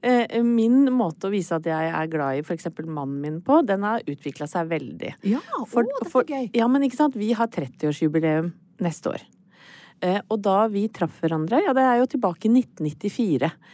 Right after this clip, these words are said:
Speaker 1: Ikke det at det har så jævlig mye å si, hvilket
Speaker 2: Jo,
Speaker 1: år
Speaker 2: det
Speaker 1: det
Speaker 2: er
Speaker 1: var.
Speaker 2: et viktig år, det var O L-året.
Speaker 1: Ja, det var O L-året. Eh,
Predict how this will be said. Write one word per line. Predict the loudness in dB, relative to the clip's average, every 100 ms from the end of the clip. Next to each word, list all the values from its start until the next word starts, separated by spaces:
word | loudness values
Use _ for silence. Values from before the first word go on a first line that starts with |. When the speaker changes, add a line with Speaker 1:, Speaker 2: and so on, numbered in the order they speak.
| -18
Speaker 1:
Ikke | -8 -2
det | -2
at | -2 -2
det | -2
har | -2
så | -4 0
jævlig | 2 2 0 2 0 0 0
mye | 0
å |
si, | 0 0
hvilket | 2 4
Speaker 2:
Jo, | 4 6
Speaker 1:
år | 8 8
Speaker 2:
det |
Speaker 1:
det | 8
Speaker 2:
er | 8
Speaker 1:
var. | 6
Speaker 2:
et | 4
viktig | -2 -4 -6 0
år, | 2 2
det | 2
var | 2
O | 2 2
L-året. | 0 0
Speaker 1:
Ja, | 2
det | 2
var | 0
O | 0 0
L-året. | -2 -6 -10 -14 -20 -16 0
Eh, | 4